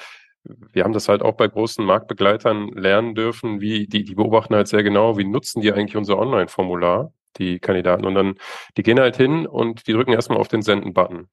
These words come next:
Und dann sehen die halt alles, was sie ausfüllen müssen. Dann geben die die Daten ein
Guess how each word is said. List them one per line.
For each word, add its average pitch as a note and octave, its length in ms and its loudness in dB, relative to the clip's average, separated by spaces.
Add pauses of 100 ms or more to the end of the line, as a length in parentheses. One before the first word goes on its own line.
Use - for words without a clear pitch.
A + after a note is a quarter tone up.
(240)
Und G2 100 -8
dann G2+ 120 -2
sehen A2+ 160 2
die A2 100 4
halt G#2+ 140 2
alles, G#2+ 260 -2
was A#2 120 -6
sie A2+ 100 -4
ausfüllen G2 420 0
müssen. E2+ 420 -10
Dann E2+ 120 -12
geben F2+ 160 -8
die F2+ 80 -6
die F#2+ 80 -8
Daten G#2+ 320 0
ein G#2+ 380 2